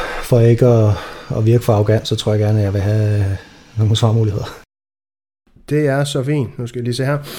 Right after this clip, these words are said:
Speaker 2: Benzema, han står nu... Benzema, han står
Speaker 1: Mål plus assist.
Speaker 2: Ja, lige præcis. Benzema,
Speaker 1: Ja.
Speaker 2: han står noteret for fem hundrede seksogtres kampe, og det mål og assist, jeg skal have af dig. Er det fire hundrede otteogtredive, han har lavet på tværs af alle turneringer? Er det tre hundrede fireoghalvfems?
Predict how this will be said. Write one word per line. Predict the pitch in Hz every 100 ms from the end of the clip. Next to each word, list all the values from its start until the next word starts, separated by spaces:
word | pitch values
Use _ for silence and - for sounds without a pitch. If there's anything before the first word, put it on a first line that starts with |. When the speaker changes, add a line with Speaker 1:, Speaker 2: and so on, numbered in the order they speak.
| - - - - - - - - - - - - - - - - - - -
Speaker 2:
Benzema, | - 160 156 175
han | 175
står | 175 156
nu... | 156 - - 135
Benzema, | 156 143 165
han | 165
står | -
Speaker 1:
Mål | 143 127
plus | 117 127 113
assist. | 117 113 117 - 127
Speaker 2:
Ja, | 127 - - - -
lige | 147
præcis. | 123 135 123
Benzema, | 135 131
Speaker 1:
Ja. | 147
Speaker 2:
han | 143
står | 143
noteret | 131 120 147
for | 120
fem | 160 139
hundrede | 131
seksogtres | 127 135 - 131 120
kampe, | 131 131
og | 120
det | 123
mål | 139 123
og |
assist, | 117 143 143
jeg | 123
skal | - 120
have | 127
af | 123
dig. | 113 - -
Er | 127
det | 123
fire | - - 170
hundrede | 156 156 151 143
otteogtredive, | - 190 196 135 131 143
han | 127
har | 127
lavet | 143 131
på |
tværs | 123 147 143
af | 143
alle | 131
turneringer? | 127 139 143 107 110 - _ _ -
Er | 113
det | 110
tre | - 147
hundrede | 131 139
fireoghalvfems? | 127 151 151 127 123 180 185 - - -